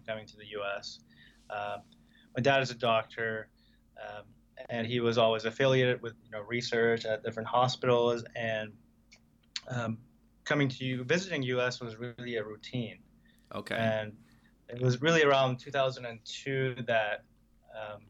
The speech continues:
Speaker 1: uh, we decided to finally move to the, the U S, and it was, uh, when I started high school, high school here in Bellevue, Washington.
Speaker 2: Okay.
Speaker 1: And ever since I've been here, so I guess I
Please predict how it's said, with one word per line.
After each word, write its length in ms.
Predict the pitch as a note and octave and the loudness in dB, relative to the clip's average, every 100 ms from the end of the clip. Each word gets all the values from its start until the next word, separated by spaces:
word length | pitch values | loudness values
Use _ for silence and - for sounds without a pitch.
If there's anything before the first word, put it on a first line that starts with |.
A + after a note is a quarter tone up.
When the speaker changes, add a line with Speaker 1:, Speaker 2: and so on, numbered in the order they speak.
| _ _ _ _ _ _ _ _ _ _ _ _ - | _ _ _ _ _ _ _ _ _ _ _ _ -10
Speaker 1:
uh, 180 | G#2+ G#2+ - B2 | -10 -10 -10 -4
we 80 | |
decided 360 | A#2+ B2+ B2 A#2 | 0 4 4 2
to 440 | - A#2+ A2+ A2+ A2 | -4 -6 -4 -6 -2
finally 320 | B2 A#2+ A2+ | -2 0 -2
move 500 | A2 A2 B2 A#2+ A2 | -4 -4 -2 -2 -4
to 100 | - | -6
the, 220 | G#2+ G#2+ G2+ _ _ - | -2 -2 -4 _ _ -6
the 240 | G#2 G#2 | -4 -4
U 140 | G#2 G#2 | -4 0
S, 460 | G2+ G#2 - - - - - - _ | 0 -2 -4 -12 -18 -20 -20 -20 _
and 300 | A2+ G#2 G#2 | -6 -4 -2
it 100 | - | 2
was, 320 | G#2+ A2 G#2+ - - - - - A2 | 2 2 0 -6 -20 -20 -20 -10 -6
uh, 220 | G#2+ G#2+ | -2 2
when 160 | A#2 | 6
I 280 | A#2 A2+ A2+ - - | 6 6 4 0 -8
started 320 | - B2+ A#2 | 2 4 4
high 200 | A2 C3+ | 2 2
school, 300 | C#3 - G2 _ _ - | 0 -4 -12 _ _ -10
high 80 | A#2 | -8
school 180 | - A#2+ | -4 -4
here 240 | A#2+ A#2+ | -2 0
in 300 | A2+ A2 G#2 G2+ _ _ _ _ _ _ - | 0 -2 -4 -8 _ _ _ _ _ _ 0
Bellevue, 320 | A#2+ A#2+ A2+ | 2 2 4
Washington. 540 | A2 A2+ A2+ G#2 - - _ _ _ | 4 2 -6 -10 -14 -16 _ _ _
Speaker 2:
Okay. 320 | G2+ G#2 G2+ A#2 - _ _ _ - | -6 -2 -2 -4 -8 _ _ _ -4
Speaker 1:
And 180 | A2+ A#2+ | 0 2
ever 180 | B2+ | 4
since 320 | B2+ C3+ C3 - | 2 0 -4 -4
I've 140 | B2 | -4
been 140 | B2 A#2 | -2 0
here, 240 | C3+ A#2+ | 2 0
so 240 | - C3 | 2 2
I 160 | A#2 A#2+ | 2 2
guess 260 | B2 B2 B2+ | 0 -2 -2
I 240 | A#2 | -4